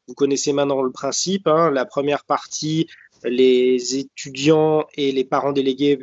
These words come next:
vont participer, entendre ce que les professeurs ont à dire sur la classe. Ils pourront également donner, euh, leur, euh, leur, leur avis sur le semestre qui vient de s'écouler.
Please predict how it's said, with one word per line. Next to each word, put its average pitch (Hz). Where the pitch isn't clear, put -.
vont 135
participer, 139
entendre 151
ce -
que 139
les 120
professeurs 143
ont 127
à 117
dire 127
sur 120
la 113
classe. 165
Ils 139
pourront 139
également 143
donner, 139
euh, 120
leur, 123
euh, 113
leur, 139
leur 131
avis 143
sur 131
le 127
semestre 143
qui 139
vient 135
de 127
s'écouler. 147